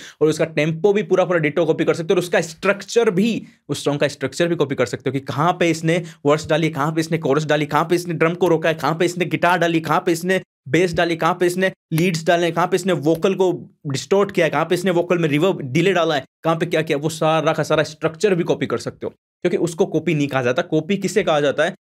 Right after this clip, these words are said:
कि तुम किसी सॉन्ग की मेलोडी को अगर कॉपी कर लो ना, मेलोडी को, वो कॉपी है, बाकी कुछ भी कॉपी कर सकते हो, कोई दिक्कत नहीं है, कोई भी नहीं, सब करते हैं। बॉलीवुड में तो भरी पड़ी है भाई कॉपी, कितने गानों की तुम्हें दिखाऊं, बहुत भरी पड़ी है।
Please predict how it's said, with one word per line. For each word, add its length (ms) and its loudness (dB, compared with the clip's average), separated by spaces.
कि 60 -8
तुम 200 0
किसी 240 -2
सॉन्ग 240 0
की 60 0
मेलोडी 500 2
को 140 2
अगर 120 2
कॉपी 220 -4
कर 120 2
लो 80 2
ना, 100 -2
मेलोडी 360 0
को, 180 -12
वो 80 4
कॉपी 280 0
है, 200 -2
बाकी 240 -2
कुछ 200 -2
भी 100 0
कॉपी 220 -2
कर 100 -4
सकते 260 -4
हो, 60 -4
कोई 180 0
दिक्कत 260 -6
नहीं 120 -2
है, 60 -8
कोई 240 2
भी 80 -2
नहीं, 100 -6
सब 240 -2
करते 220 -2
हैं। 80 -4
बॉलीवुड 340 0
में 100 0
तो 100 2
भरी 400 -2
पड़ी 200 0
है 60 2
भाई 140 0
कॉपी, 280 -4
कितने 300 -4
गानों 200 -2
की 60 -4
तुम्हें 180 -2
दिखाऊं, 260 -4
बहुत 220 -2
भरी 140 -2
पड़ी 180 -4
है। 80 -8